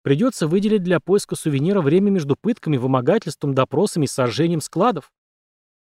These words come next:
Родитель удовлетворённо кивнул и спросил: «Вопросы?» «Что там с Прохором и Ванюшей? Это ты приложился?» «Честно тебе скажу, Лёшка»,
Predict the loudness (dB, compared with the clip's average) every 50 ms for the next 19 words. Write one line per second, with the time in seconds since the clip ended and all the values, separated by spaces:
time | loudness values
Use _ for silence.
0 | _ _ _ _ _ _ _ _ _ _ _ _ -2 0 2 2 2 0 -2 -4
1 | -6 -6 -4 -4 -2 -4 -4 0 0 2 2 2 2 0 -2 -2 -2 -2 0 0
2 | 0 0 -2 -4 -4 -6 -6 -6 -6 -6 -8 -10 -10 -12 _ _ _ _ _ _
3 | _ _ _ _ _ _ 0 0 0 0 0 0 -2 -2 -2 -2 -4 -6 -8 _
4 | _ _ _ _ _ _ _ _ _ _ _ _ _ _ _ _ _ -8 -4 -4
5 | -2 0 0 -2 -2 -2 0 2 2 2 2 0 0 0 2 2 2 0 0 -2
6 | -4 -10 -14 -16 -16 -18 _ _ -2 -2 0 0 0 0 0 2 2 4 4 4
7 | 2 0 -4 -8 -10 -14 -14 _ _ _ _ _ _ _ _ _ _ _ _ _
8 | _ _ _ _ _ _ _ _ _ _ _ -2 -2 -2 0 -2 -2 -4 -4 -4
9 | -6 -4 -2 -2 0 0 0 0 0 0 -2 -4 -10 -18 -20